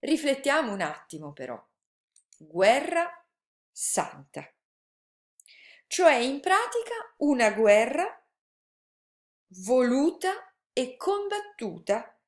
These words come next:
in nome di Dio. È un concetto che sembra in contraddizione, sono due parole in contraddizione tra di loro. Eppure,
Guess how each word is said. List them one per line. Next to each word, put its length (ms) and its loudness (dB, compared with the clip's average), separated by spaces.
in 200 -2
nome 300 -6
di 140 -10
Dio. 340 -18
È 160 4
un 140 0
concetto 960 -2
che 160 -4
sembra 380 0
in 160 -2
contraddizione, 920 -2
sono 280 -12
due 220 0
parole 380 -2
in 100 -8
contraddizione 960 -6
tra 180 -12
di 140 -10
loro. 340 -16
Eppure, 800 0